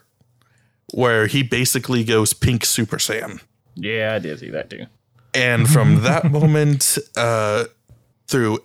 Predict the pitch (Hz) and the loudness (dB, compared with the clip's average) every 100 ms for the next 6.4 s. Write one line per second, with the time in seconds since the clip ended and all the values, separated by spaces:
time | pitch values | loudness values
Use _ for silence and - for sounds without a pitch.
0 | _ 120 139 147 139 135 127 - - 113 | _ -2 0 2 2 2 0 -2 0 0
1 | 104 - 117 104 - 110 107 95 92 98 | 0 0 0 0 -4 -2 -2 -2 -4 -6
2 | - - - - - 123 123 117 - - | -12 -20 -20 -20 -2 0 2 0 0 -2
3 | 117 117 123 120 127 _ _ _ - - | 0 0 0 0 -2 _ _ _ -6 -2
4 | 117 110 110 104 117 107 107 123 117 85 | 0 0 0 -2 -2 0 -2 0 -4 -2
5 | - 107 - 110 113 - 110 104 90 95 | -2 -2 0 -2 -2 -2 -2 -2 -2 -2
6 | 95 104 110 113 | 0 -2 -4 -6